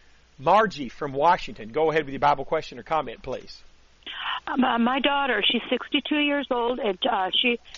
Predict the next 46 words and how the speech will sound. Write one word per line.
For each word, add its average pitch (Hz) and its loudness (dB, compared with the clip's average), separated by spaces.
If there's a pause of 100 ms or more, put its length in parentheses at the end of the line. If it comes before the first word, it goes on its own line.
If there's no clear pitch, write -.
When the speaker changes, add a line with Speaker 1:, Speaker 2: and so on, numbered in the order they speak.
(120)
Speaker 2:
she 254 0
raised 240 0
her 294 2
kids 277 0
Christian. 262 0
She's 233 0
been 226 0
a 214 0
Christian 240 0
forever 226 0 (540)
and 196 -2
raised 208 2
that 214 0
way 233 2 (100)
by 214 0
her 220 0
dad 208 0
and 214 -4
me. 214 0 (420)
Anyway, 240 2 (180)
she 254 2 (160)
says 226 -2 (100)
that 196 0
at 214 0
one 220 0
time 285 0
in 277 0
her 262 2
life, 214 0
she's 254 0
been 277 2 (140)
sick 254 0 (120)
for 196 0
quite 226 -4
some 202 -2
time 196 -2
now, 170 0
a 165 -4
couple 220 0
years, 202 2 (480)
and 196 4
we're 226 4
worried 240 0
about 196 -2
her 214 -2
mind 185 -2